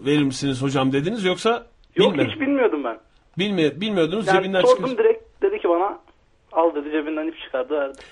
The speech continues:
Speaker 1: Siz de bu arada ben şeyi fark ettim, dershanede ilk derste ipucu isteyen öğrenci konumundasınız Yetkin Bey.
Speaker 2: Ya ilk ders dediğim hani bu soru çözmeye başladığımız ilk derslerde.
Speaker 1: Ha, etüt dersinde.
Speaker 2: Yok, normal ders canım.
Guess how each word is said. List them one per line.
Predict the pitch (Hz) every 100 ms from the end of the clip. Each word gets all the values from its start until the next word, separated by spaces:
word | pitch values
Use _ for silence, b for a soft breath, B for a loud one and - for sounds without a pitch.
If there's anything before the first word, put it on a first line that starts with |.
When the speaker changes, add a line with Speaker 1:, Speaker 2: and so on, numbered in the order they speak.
| B
Speaker 1:
Siz | - 190
de | 254
bu | 226
arada | 226 240 254 262 -
ben | 208 220
şeyi | 254 277
fark | 269 190
ettim, | 180 254 277
dershanede | 220 202 233 233
ilk | 240 285 -
derste | 214 208 302
ipucu | 254 247 214
isteyen | 196 262 277
öğrenci | 240 240 247 262
konumundasınız | 226 208 165 151 139 139 131
Yetkin | 139 135 160
Bey. | 113 104 - -
Speaker 2:
Ya | 123 -
ilk | - 214 -
ders | 247 233
dediğim | 226 247
hani | 226 208
bu | 196
soru | - 220 226
çözmeye | 226 190 208 196
başladığımız | 185 185 180 202 202
ilk | 175 -
derslerde. | 139 127 - 107 95 95 110
Speaker 1:
Ha, | 127 98
etüt | 135 151 190
dersinde. | 165 131 - 123 98 - _ _ _
Speaker 2:
Yok, | 139 156 -
normal | 120 135 170
ders | 143 87 -
canım. | 160